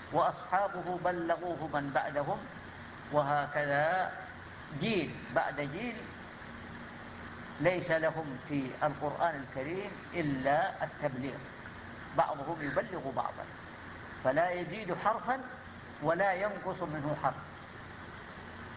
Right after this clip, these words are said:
لأن الله تكفل بحفظه في قوله عز وجل:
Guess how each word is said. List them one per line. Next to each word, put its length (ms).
لأن 300
الله 500
تكفل 540
بحفظه 540
في 200
قوله 380
عز 260
وجل: 340